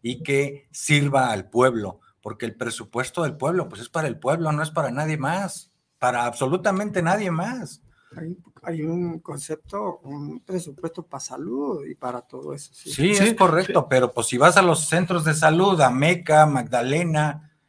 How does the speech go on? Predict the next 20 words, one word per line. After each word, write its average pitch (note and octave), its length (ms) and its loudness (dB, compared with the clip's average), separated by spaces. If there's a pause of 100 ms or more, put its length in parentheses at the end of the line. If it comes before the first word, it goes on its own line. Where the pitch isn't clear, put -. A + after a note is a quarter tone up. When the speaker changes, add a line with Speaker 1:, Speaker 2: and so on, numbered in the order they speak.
(100)
Speaker 1:
este, A2 1120 -2
Lagos D3 320 2
de C3 80 -2
Moreno, D3 600 2
La A#2+ 220 2
Barca, C#3+ 840 2 (560)
Cocula, D#3 920 4 (160)
o - 60 -18
sea, C#3 380 0 (200)
este, A#2+ 560 -6
Autlán, C#3+ 880 2
Speaker 3:
Pero E3+ 140 2
Speaker 1:
pues, F3 120 0
nada D3+ 120 8
Speaker 3:
fíjate F#3 120 4
Speaker 1:
más F#3+ 160 2
es E3+ 140 -2
darse F#3+ 260 2
una F#3 120 4
vueltita E3+ 680 -2